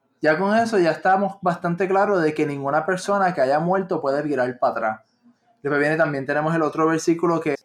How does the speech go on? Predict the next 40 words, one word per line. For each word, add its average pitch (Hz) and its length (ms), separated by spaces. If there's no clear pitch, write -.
Saúl 151 280
viene, 180 300
está 180 220
en 156 60
medio 175 240
de 180 80
una 180 140
guerra, 190 380
él 151 80
se - 140
va 156 160
pa, 165 540
pa 160 260
Endor 170 560
y 143 60
él 135 80
se 156 100
consigue 160 400
a 165 200
esta 160 340
Miriam 170 560
y 139 60
le, 151 100
y 151 320
le 143 120
pide 160 240
para 165 300
traerle 143 400
el 156 100
espíritu 180 460
de 175 220
Samuel 196 380
para 175 200
que 156 120
le 139 80
diera 135 340
como 165 220
que 143 160
discernimiento, 139 680
sabiduría. 135 720